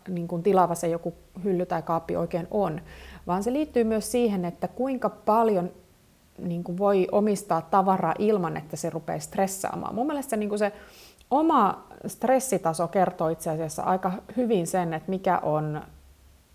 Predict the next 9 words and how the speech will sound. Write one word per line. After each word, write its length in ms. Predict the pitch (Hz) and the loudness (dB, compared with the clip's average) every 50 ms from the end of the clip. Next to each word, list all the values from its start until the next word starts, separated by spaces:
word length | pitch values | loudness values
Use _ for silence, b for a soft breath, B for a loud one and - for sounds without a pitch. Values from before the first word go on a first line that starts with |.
| _ _ - _ _ _ _ _ _ _ | _ _ -20 _ _ _ _ _ _ _
niin 100 | - 180 | -12 -12
kuin, 100 | 151 170 | -12 -8
sopiva 420 | - - 202 190 - 170 151 156 156 | 0 0 0 2 2 0 -2 -2 -2
määrä. 380 | 160 165 160 160 165 170 208 185 - - B B B B B B B B B B B - | -2 -2 -2 -2 0 -2 -2 -4 -4 -14 B B B B B B B B B B B 2
Eli 380 | 208 190 180 175 180 - - - - _ _ _ _ _ _ _ _ _ _ _ _ _ - | 4 4 4 4 2 0 -6 -20 -20 _ _ _ _ _ _ _ _ _ _ _ _ _ -6
jos 560 | 214 208 254 294 320 - - - - - _ _ - - - | 0 4 4 4 4 2 -6 -12 -16 -20 _ _ -20 -16 -14
stress-, 500 | - - - 233 262 269 262 - - - | -10 -2 2 4 4 4 2 0 -6 0
jos 280 | 226 262 285 311 - - | 2 2 2 2 0 -4
sitä, 240 | 277 247 226 214 | -2 0 0 0